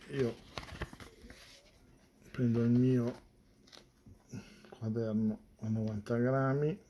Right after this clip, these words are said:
della Calepino di Nanterre e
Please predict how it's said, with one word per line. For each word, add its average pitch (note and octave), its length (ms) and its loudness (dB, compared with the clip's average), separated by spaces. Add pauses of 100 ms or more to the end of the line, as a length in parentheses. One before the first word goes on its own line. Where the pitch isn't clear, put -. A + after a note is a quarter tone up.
(1200)
della A2 360 0
Calepino A2 680 2
di A2 160 4
Nanterre C#3+ 760 0 (1800)
e C3+ 640 6